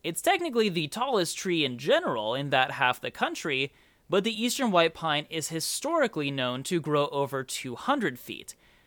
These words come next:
and I guess is still considered to be taller, even though its current champion tree is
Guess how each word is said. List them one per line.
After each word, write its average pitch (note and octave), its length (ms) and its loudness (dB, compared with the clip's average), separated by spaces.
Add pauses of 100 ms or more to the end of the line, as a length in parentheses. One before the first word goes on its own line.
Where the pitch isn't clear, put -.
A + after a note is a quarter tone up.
(200)
and F#3 140 0
I G3+ 100 6
guess E3+ 340 4
is E3 160 0
still G#3 460 2
considered D3 600 -2
to C#3+ 140 -2
be A2+ 240 -8
taller, B2+ 600 2 (800)
even D#3 320 -2
though C#3+ 180 4
its C3 180 -4
current B3+ 400 2
champion B2 460 -4
tree C#3+ 300 -2
is E3 400 -2